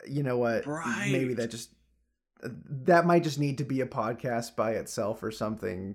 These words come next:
Speaker 1: just so we have the chance. But may-, then again, maybe we won't like it. Uh, <laughs> there, we run that
Speaker 2: Maybe.
Speaker 1: risk. Uh, um, I'll have to
Speaker 2: I
Speaker 1: watch it at
Speaker 2: welcome
Speaker 1: some
Speaker 2: it.
Speaker 1: point. Yeah.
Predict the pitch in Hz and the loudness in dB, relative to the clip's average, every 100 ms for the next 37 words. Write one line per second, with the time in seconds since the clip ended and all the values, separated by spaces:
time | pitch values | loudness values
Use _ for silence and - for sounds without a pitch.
0 | - - 120 120 - 117 104 95 123 110 | -8 -4 -2 -2 -4 -4 -4 -4 -8 -8
1 | 87 78 92 90 - 82 - - - - | -8 -10 -12 -12 -10 -10 -10 -16 -18 -8
2 | 147 135 165 127 160 156 151 147 143 147 | -8 2 2 4 2 2 2 0 0 0
3 | 139 135 123 123 - - - - _ _ | 0 -2 -4 -6 -8 -10 -14 -16 _ _
4 | _ - 131 - 175 - - - - 247 | _ -4 0 2 2 0 -16 -10 0 6
5 | 180 208 208 214 196 202 180 151 160 277 | 8 10 10 12 12 12 10 8 6 6
6 | 269 254 - - 190 240 - - - - | 6 2 -6 -18 -10 -8 -8 -8 -2 -2
7 | - - _ _ _ _ 127 147 143 131 | -2 -14 _ _ _ _ 4 6 6 4
8 | 117 - - _ _ _ _ _ _ _ | 2 -4 -14 _ _ _ _ _ _ _
9 | _ _ _ _ _ 165 175 165 - 131 | _ _ _ _ _ 6 8 6 6 6
10 | 139 110 120 127 - - - - _ _ | 6 4 0 0 -2 -8 -10 -14 _ _
11 | _ _ _ _ _ _ 139 139 98 - | _ _ _ _ _ _ 0 2 2 -4